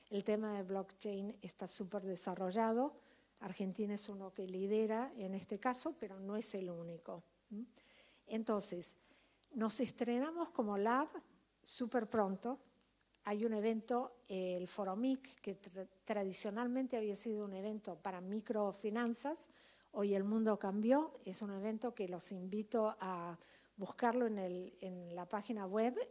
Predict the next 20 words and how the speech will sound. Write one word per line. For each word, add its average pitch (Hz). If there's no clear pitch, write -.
Pasa 233
en 202
Barranquilla 196
este 220
año, 247
todos 190
los 185
años 185
cambia 196
de, 175
de 185
país, 226
el 196
veintinueve 208
y 226
treinta 190
y 202
uno 214
de 196
octubre, 262